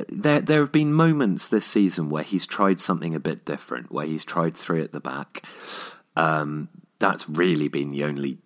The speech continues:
general tactical change that he's, he's sought to implement. But there just doesn't seem to be a freshness of ideas there. There doesn't seem to be, um, you know, <sighs> it,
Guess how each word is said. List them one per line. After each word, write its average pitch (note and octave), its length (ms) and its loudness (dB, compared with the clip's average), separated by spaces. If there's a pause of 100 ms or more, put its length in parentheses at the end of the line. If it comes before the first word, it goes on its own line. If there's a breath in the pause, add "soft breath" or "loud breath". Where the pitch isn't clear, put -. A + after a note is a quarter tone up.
general C#2 560 -4 (160)
tactical - 500 -4
change C2 520 -8
that - 160 -6
he's, D2 440 -6
he's D#2 240 -6
sought D#2+ 300 -2
to D#2+ 160 -4
implement. C#2 560 -8
But F#2+ 180 -2
there G#2 140 0
just B2 300 -2
doesn't A2 280 0
seem G2 220 0
to - 140 -8
be F#2 140 2
a E2 80 2
freshness - 580 -4
of D#2 160 -4
ideas F2+ 500 2
there. C2 180 -6
There C#2 120 -8
doesn't F2 280 -4
seem D#2+ 240 -4
to D#2+ 120 -8
be, D2+ 340 0 (840 loud breath)
um, D#2 520 0
you G2 120 0
know, C2+ 180 -4 (140)
<sighs> - 300 -8
it, - 240 -4